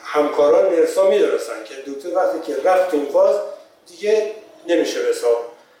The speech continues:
خیلی بهش توجیه کرد مسئله رو. این مسئله یه دکتر معترضه،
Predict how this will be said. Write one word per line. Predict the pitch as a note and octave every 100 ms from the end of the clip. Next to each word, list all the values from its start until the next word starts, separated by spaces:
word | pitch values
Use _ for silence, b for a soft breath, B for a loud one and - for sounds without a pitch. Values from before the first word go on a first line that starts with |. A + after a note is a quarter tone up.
| _
خیلی | - - C#3 C#3 C#3 D3 D3 C#3 - _ _
بهش | - - - - - _ _ _ _ _ _ _ - - - _ _ _
توجیه | - F#3+ F#3+ F#3 F3+ -
کرد | D#3+ -
مسئله | - - - - -
رو. | - - - C4
این | D4 D4+ C#4+
مسئله | C#4 A3 A3 A3+
یه | G#3+
دکتر | - G#3
معترضه، | G3+ E3 D#3+ D#3 - D#3+ D3